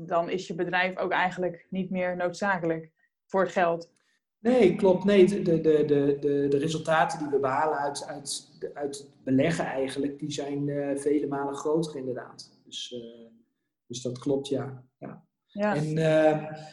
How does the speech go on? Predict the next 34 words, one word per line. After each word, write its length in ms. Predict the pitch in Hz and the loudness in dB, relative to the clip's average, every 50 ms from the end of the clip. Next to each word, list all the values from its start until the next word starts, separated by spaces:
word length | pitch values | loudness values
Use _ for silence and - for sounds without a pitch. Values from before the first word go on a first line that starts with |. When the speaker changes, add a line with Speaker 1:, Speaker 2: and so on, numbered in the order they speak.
| - - _ - | -20 -20 _ -4
Speaker 2:
en, 200 | 208 190 185 185 - - | -2 0 0 0 0 -2
en, 380 | 190 180 180 180 185 - - - - - - _ _ _ | -4 -4 -2 -4 -4 -6 -8 -12 -14 -16 -18 _ _ _
en 500 | - 180 175 175 175 175 175 - - - | -8 -4 -2 0 0 -2 -2 -4 -8 -12
ik 180 | - 180 170 - | -10 -8 -2 2
de-, 120 | 202 208 | 2 2
ik 160 | 208 185 170 - | 2 2 2 6
denk 220 | 202 208 208 202 | 6 8 8 8
ook, 420 | 202 185 - - - - - - - - - | 8 6 6 4 -2 -4 -6 -10 -12 -10 -2
dat 200 | - 190 180 185 | 0 2 2 2
is 120 | 202 165 190 | 4 4 4
ook 120 | 185 185 | 4 4
gewoon 200 | - - 190 180 | 2 2 2 2
slim 340 | 175 - - 190 190 202 202 | 2 2 4 6 8 8 8
omgaan 440 | 208 202 196 185 185 185 170 165 160 | 6 6 6 4 4 2 2 0 0
met 160 | 156 147 - | 0 -2 -4
geld, 600 | - - 185 196 196 190 170 - - - - - - - - 143 143 | -4 0 2 4 6 6 4 4 0 -8 -10 -12 -16 -20 -20 -12 -6
denk 300 | - 143 143 143 139 127 | -4 -2 0 0 -2 -2
ik. 200 | 127 123 123 - | -4 -4 -6 -6
Hè? 300 | - 175 180 208 226 180 | -4 -2 0 2 2 0
Eh, 340 | 160 151 147 147 147 143 143 - - _ _ _ _ _ | 0 0 -2 -4 -4 -6 -6 -10 -18 _ _ _ _ _
ehm, 580 | - 151 147 147 143 143 143 143 143 143 143 143 143 - _ - | -12 -6 -2 0 2 2 2 2 2 0 -2 -2 -4 -8 _ -12
weet 140 | - 156 - | -12 -10 -6
je, 120 | - - - | -6 -4 -4
ik 120 | 180 - | -2 0
zeg 180 | - 220 208 208 | 0 0 4 6
altijd, 360 | 196 185 185 196 180 180 160 | 6 6 8 6 6 4 6
leer 260 | 160 175 220 233 196 | 6 6 8 8 6
een 100 | 170 - | 6 2
vak, 460 | - - 170 - - - - - - - | 4 4 4 4 4 0 -6 -8 -8 -2
hè? 280 | - 190 208 202 165 - | 2 4 4 4 2 2
Word 180 | 160 185 208 208 | 4 4 4 4
ergens 360 | 208 196 180 170 170 - - - | 4 2 2 2 0 -2 -8 -10
expert 500 | - - - - 202 208 214 226 214 214 | -8 -8 -2 2 4 4 4 4 2 0
in. 400 | 220 220 240 277 285 - - _ | 0 -2 -2 -2 -4 -8 -10 _